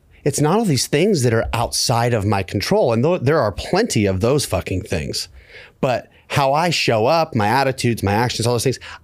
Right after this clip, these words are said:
I actually do have a lot of, um,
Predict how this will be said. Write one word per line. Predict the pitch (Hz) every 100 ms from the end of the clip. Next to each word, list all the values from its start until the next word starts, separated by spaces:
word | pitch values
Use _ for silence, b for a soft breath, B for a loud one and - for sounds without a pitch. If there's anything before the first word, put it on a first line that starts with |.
| -
I | 139
actually | 156 139 - 139 127 113
do | 92 110 120 127
have | 95 113 113
a | 107 104
lot | 98 104 110 - -
of, | 107 98 98 92 -
um, | 113 101 95 85 92